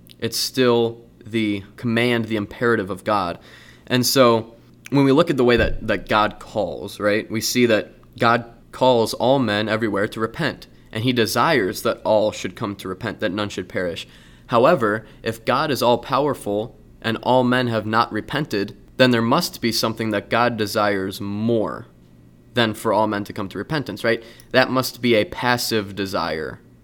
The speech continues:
his, part of his passive will, not his active will. So then when we look at the active call, right, and his active desire, his active will, what he's actually initiating and performing in the hearts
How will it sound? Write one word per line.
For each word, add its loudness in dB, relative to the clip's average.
his, -6
part -2
of -4
his -8
passive -4
will, -2
not -4
his -8
active -6
will. -8
So -2
then 2
when 2
we 2
look 2
at 0
the -4
active -2
call, -6
right, -4
and -8
his -8
active -2
desire, -4
his -10
active -4
will, -4
what -2
he's -8
actually -2
initiating 2
and -6
performing -2
in -2
the 0
hearts 0